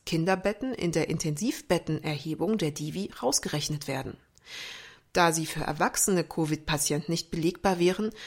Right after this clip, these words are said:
wurden sie aus der Statistik rausgenommen. Und jetzt raten Sie mal, um wie viele Betten es sich handelt. Genau, dreitausend.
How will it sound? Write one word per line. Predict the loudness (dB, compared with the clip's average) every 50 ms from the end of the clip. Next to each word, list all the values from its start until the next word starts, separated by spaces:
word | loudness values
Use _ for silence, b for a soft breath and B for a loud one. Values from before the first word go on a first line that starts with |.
| B B B
wurden | 2 2 4 4 4
sie | 6 6 6
aus | 6 4 2
der | 2 0 0
Statistik | 0 0 -2 -2 -2 -4 -2 -2 -2 -2 -2 -2 -4
rausgenommen. | -2 0 0 0 0 -4 -4 -6 -6 -10 -14 -18 _ _ _ _ _ _ _ _
Und | 0 4 4
jetzt | 4 4 4 2 4
raten | 4 4 4 4 2 2
Sie | 4 4 6
mal, | 8 8 6 6 4
um | 2 2 2
wie | 0 2
viele | 2 4 4 4 4
Betten | 4 0 -2 -2 -2
es | 0 2 2
sich | 2 2 2 2
handelt. | 0 0 0 -2 -4 -6 -10 -18 -20 _ _ _ _ _ _ _ _ _ _ _ _ _ _ _ _ _ _ -8
Genau, | -4 -2 0 2 2 0 -2 -6 -16 -20 _ _ _ _ _ -10 -4
dreitausend. | 6 8 8 8 8 6 2 0 0 0 0 -2 -6 -8 -14